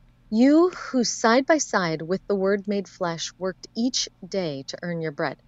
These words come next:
drawing from him the strength to live and to toil, you who experience the anxiety for the morrow, the bitterness of poverty, the uncertainty of work, you who today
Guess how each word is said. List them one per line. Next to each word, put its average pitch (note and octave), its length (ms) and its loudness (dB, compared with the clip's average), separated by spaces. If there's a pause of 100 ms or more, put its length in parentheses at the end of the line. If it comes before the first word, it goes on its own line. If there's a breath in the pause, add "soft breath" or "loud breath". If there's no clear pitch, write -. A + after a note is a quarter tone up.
(640)
drawing G#3 300 6
from C4 180 2
him A3 260 2
the G#3+ 60 -2
strength G3 480 -4
to C4 100 -4
live F#3+ 540 0
and G3 100 -6
to G#3 80 -6
toil, D#3+ 500 -6 (520 soft breath)
you A#3+ 200 4
who C#4 120 0
experience A3+ 760 0
the - 200 0
anxiety F#3 640 -2
for F#3 180 -6
the F3+ 80 -4
morrow, E3+ 480 -4 (500)
the F3 60 -8
bitterness G3 540 0
of - 140 -6
poverty, D#3 500 -10 (420)
the G3 100 -2
uncertainty A#3 840 0
of E3 200 -4
work, - 460 -4 (560)
you C4+ 280 6
who D4+ 200 2
today G#3 540 2